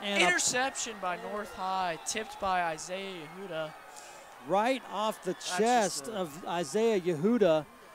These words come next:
Speaker 1: and I'm trying to see who the, what number that was that made the catch.
Speaker 2: Um, I th-, I wanna say number five, but let's see here.
Speaker 1: I couldn't tell. We're kinda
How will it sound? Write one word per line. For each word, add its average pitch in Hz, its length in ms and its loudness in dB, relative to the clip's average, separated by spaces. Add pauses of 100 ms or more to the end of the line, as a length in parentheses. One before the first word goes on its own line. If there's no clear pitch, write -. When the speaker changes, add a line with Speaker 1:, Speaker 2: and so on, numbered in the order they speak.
(320)
Speaker 1:
and 175 140 -4
I'm 175 120 0
trying 233 300 0
to 208 80 2
see 214 260 -2
who 226 260 4
the, 190 140 4 (720)
what 214 180 2
number 202 400 0
that 175 200 -2
was 196 260 2
that 175 160 -6
made 190 180 -2
the 160 60 -4
catch. - 580 -6 (320)
Speaker 2:
Um, 147 320 -8 (1040)
I 165 100 -4
th-, - 220 -18
I 156 120 -2
wanna 175 200 -8
say 196 260 -4
number 175 260 -10
five, 147 440 -4
but 135 140 -12
let's 143 180 -8
see 139 180 -8 (120)
here. 123 240 -14 (1200)
Speaker 1:
I 127 100 -12
couldn't 135 380 -10
tell. 139 240 -4
We're 139 120 -6
kinda 135 380 -6